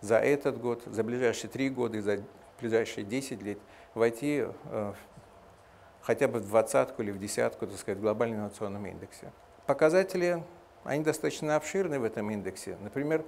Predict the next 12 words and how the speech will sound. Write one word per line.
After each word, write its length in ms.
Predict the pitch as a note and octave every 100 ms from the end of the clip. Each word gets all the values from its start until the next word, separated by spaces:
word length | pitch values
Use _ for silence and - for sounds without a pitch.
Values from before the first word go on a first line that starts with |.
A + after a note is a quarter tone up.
| - -
достаточно 460 | C3 B2+ D3+ - C#3+
простые 360 | C#3 C#3 - D3+
показатели — 640 | C#3 B2+ A2+ C#3+ C3+ A2
это 240 | G#2 - A2
количество, 640 | C3+ D#3 - - C#3+ C#3 - - - -
э, 220 | A#2 G#2+
у 60 | G#2+
нас 220 | A#2 B2+
кандидатов 540 | - A#2 A#2 D3+ - A#2
и 40 |
докторов 480 | G#2+ - A2+ B2 -
наук 360 | F#2+ E2+ -